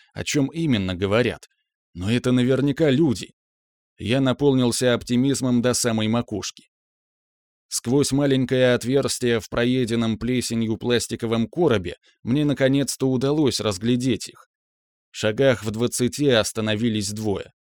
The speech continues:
Это были преклонного возраста мужчины. Вид они имели изможденный. Один был повыше и имел совершенно седую бороду, другой прихрамывал при ходьбе и постоянно чему-то улыбаясь.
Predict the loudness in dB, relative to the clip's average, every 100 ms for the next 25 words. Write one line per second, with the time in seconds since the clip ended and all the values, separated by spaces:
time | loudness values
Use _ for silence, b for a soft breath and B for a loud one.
0 | _ _ _ _ -8 -2 0 2 2 0
1 | -2 -2 0 2 2 2 2 2 0 -2
2 | -4 -2 0 0 -2 -4 -6 -10 _ _
3 | _ _ _ _ _ _ -4 -2 0 2
4 | 4 4 2 2 2 2 0 0 0 0
5 | -2 -2 -4 -6 -14 -20 _ _ _ -4
6 | -2 0 2 2 2 2 0 2 0 -2
7 | -2 -2 0 0 0 0 -2 -2 -2 -2
8 | -2 0 0 0 -2 0 2 2 2 2
9 | 0 -6 -16 _ _ _ -4 -2 2 2
10 | 2 -4 -4 -2 0 0 0 -2 -4 -2
11 | -2 0 0 0 b -10 -4 -2 0 0
12 | 2 0 -2 -2 -2 -2 -2 -2 0 0
13 | 0 -2 -6 -14